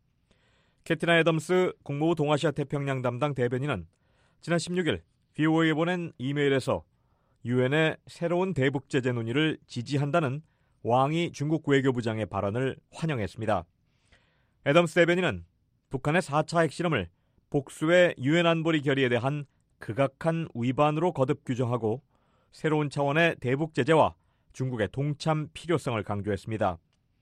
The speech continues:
특히 모든 육자 회담 당사국들과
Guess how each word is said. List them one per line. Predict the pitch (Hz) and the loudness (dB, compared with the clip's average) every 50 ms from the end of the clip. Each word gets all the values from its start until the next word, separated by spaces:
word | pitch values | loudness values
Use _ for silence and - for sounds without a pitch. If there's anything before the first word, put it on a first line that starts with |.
| _ _ _ _ _ _ _ _ _ _ _ _ - | _ _ _ _ _ _ _ _ _ _ _ _ -8
특히 | - 139 196 196 | -4 0 0 2
모든 | 170 151 151 160 156 185 185 190 170 127 | 4 4 4 6 6 4 2 0 -2 -2
육자 | 147 139 - - 190 160 | -4 -4 0 2 2 2
회담 | 156 170 175 170 165 | 4 2 2 0 0
당사국들과 | 156 151 143 139 127 139 127 127 - 165 143 123 120 104 120 156 | -2 -4 -4 -2 -4 -4 -4 -4 -2 -2 0 2 2 2 0 -2